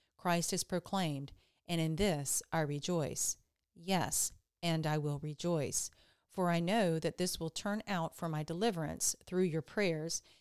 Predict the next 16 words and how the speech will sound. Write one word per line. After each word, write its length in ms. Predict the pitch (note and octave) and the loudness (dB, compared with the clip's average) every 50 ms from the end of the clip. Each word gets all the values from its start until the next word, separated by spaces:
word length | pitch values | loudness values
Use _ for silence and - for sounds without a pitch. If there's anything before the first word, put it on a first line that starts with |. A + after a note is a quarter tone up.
| _ _ - | _ _ -4
and 140 | F3+ F3+ | -2 -2
the 40 | F3 | -2
provision 600 | E3 - - D#3+ D#3 F#3 G#3 G3 F3+ F3 E3 D#3+ - | -2 -2 -6 -2 2 2 2 2 2 0 -2 -2 -4
of 140 | - D#3 | -4 -4
the 80 | D3+ D#3+ | -4 -4
Spirit 500 | - - - - G3 E3+ D3 C#3+ C#3+ - - - | -4 -4 -2 0 0 0 2 0 -2 -4 -6 -10
of 100 | D#3 C#3 | -8 -6
Jesus 360 | - D3+ C#3+ C#3+ D3+ - - | -6 -4 -2 -2 0 0 -2
Christ, 520 | - - E3+ D3+ C#3+ C3+ C#3+ - - - - _ _ _ _ _ _ - | -2 -2 -2 -2 -2 -2 -4 -6 -8 -10 -14 _ _ _ _ _ _ -12
according 400 | E3+ - - F3+ F3+ F#3 G3 G3+ | -12 -2 0 2 2 2 2 0
to 120 | - - | 0 0
my 140 | E3+ D#3 - - | 0 -2 -2 -2
earnest 340 | - F#3 G3 G#3+ - - G3 | -2 -2 0 0 0 0 -2
expectation 680 | F#3+ - - - F3+ - _ - F#3+ F3 F3+ - - G3 | -2 -2 -2 -4 -4 -6 _ -2 -2 0 0 0 -2 -2
and 120 | G#3 A3 | -2 -2
hope 380 | G#3 - F3 D#3+ C#3+ - - | -2 -2 -2 -2 -2 -4 -6